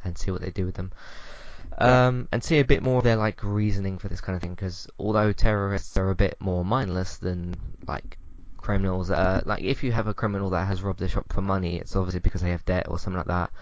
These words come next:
Speaker 1: Some terrorists can be a
Speaker 2: Yeah.
Speaker 1: bit more, like, mindless of, like, "This is just my religion and this is kind of what, what I've been told to do," rather than what I need to do for more of a specific purpose.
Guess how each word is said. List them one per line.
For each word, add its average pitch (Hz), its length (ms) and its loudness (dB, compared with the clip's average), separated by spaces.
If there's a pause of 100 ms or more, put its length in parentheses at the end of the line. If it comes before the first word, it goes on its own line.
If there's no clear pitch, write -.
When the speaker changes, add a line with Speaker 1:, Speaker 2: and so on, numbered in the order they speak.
(640)
Speaker 1:
Some 120 240 0
terrorists 110 520 2
can 107 260 2
be 101 160 4
a - 20 8
Speaker 2:
Yeah. 156 120 8
Speaker 1:
bit - 180 -2
more, 98 240 0
like, 92 280 -4
mindless 95 460 0
of, 92 140 -2
like, 90 120 -2
"This 90 220 -2
is 98 100 -2
just 95 200 -4
my 95 100 2
religion 87 460 0
and 87 180 -2
this 82 160 -4
is 85 80 -2
kind 90 260 -2
of 85 120 -2
what, 87 180 -2 (160)
what 87 320 -2
I've 85 220 -2
been 87 180 2
told 92 260 0
to - 60 8
do," 87 160 2
rather 90 260 0
than 87 220 -2
what 87 160 2
I 87 400 0
need 107 200 6
to 101 40 10
do 90 200 2
for 90 200 -4
more 90 200 -2
of - 120 -8
a 92 60 -6
specific - 480 -2
purpose. - 460 10